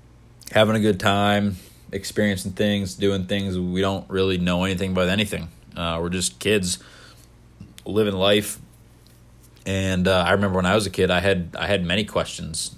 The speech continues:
you know, just about life and why do people do this? Why do people think that? What does this mean? What does that mean? You know, just, it's how you learn as a kid. You ask questions. Well, we don't always know the answers to all these questions. And as we grow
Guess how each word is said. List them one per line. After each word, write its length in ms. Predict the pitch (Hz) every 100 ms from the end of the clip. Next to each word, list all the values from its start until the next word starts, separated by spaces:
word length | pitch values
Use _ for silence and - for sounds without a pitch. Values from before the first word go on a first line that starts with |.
| -
you 140 | 90
know, 120 | 85 80
just 340 | 85 - -
about 320 | - 82 87 80
life 460 | 90 92 - -
and 400 | - 80 80 80 80 - - - - -
why 280 | - 85 87
do 120 | 87
people 340 | 87 95 92
do 220 | 87 90 90
this? 300 | 95 90 -
Why 180 | 80
do 100 | 87
people 280 | 87 104 92
think 340 | 87 - 92 92
that? 440 | 95 90 - -
What 500 | 87 87 90 - -
does 220 | 87 82
this 280 | 87 92 -
mean? 260 | 87 80 80
What 160 | 90
does 160 | 92 87
that 240 | 90 92
mean? 260 | - - - -
You 100 | 82
know, 180 | 87 90
just, 300 | 87 80 - - - -
it's 100 | -
how 80 |
you 120 | 104 90
learn 340 | 92 110 80
as 160 | - 85
a 40 |
kid. 220 | 82 87 85
You 100 | 95
ask 160 | 92
questions. 520 | - 107 - 82 85 - - - - - - - - -
Well, 100 | 92
we 100 | 90
don't 140 | 95
always 240 | 101 95 92
know 160 | 98
the 100 | 92
answers 380 | 92 104 101 90
to 80 | -
all 120 | 82
these 180 | 82 80
questions. 520 | - 85 - 80 80
And 260 | 80 82 80
as 160 | 85
we 100 | 85
grow 560 | 82 87 98 95 92 87